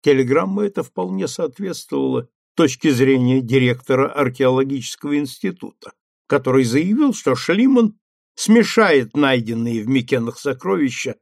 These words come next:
с троянскими, увезёт их, и таким образом Греции ничего не достанется.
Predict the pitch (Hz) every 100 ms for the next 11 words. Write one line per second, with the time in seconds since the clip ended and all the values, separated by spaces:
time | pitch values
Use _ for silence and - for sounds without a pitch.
0 | _ - - 208 135 120 101 92 - 160
1 | 170 180 _ _ 254 262 214 135 107 87
2 | - 185 190 - _ _ 320 359 277 381
3 | 359 311 247 196 185 165 202 269 - 294
4 | 277 269 254 135 - 160 196 180 127 107
5 | - - - _ - -